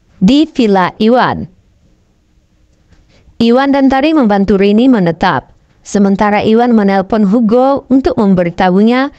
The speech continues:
bahwa Rini mengikutinya ke wilayah selatan.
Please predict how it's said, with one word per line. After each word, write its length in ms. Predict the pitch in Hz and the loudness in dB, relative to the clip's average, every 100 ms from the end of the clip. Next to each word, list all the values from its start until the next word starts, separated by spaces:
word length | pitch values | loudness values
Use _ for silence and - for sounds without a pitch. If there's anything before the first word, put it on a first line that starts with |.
| - _ - | -20 _ -4
bahwa 480 | 254 302 320 339 | -2 2 2 2
Rini 320 | 262 214 254 262 | 0 2 2 2
mengikutinya 640 | 196 180 196 190 233 311 | 0 0 -2 -2 -2 -2
ke 160 | 269 180 | -2 0
wilayah 400 | 165 160 160 190 | 0 0 0 -2
selatan. 640 | 180 196 240 247 165 | -2 -2 0 -2 -4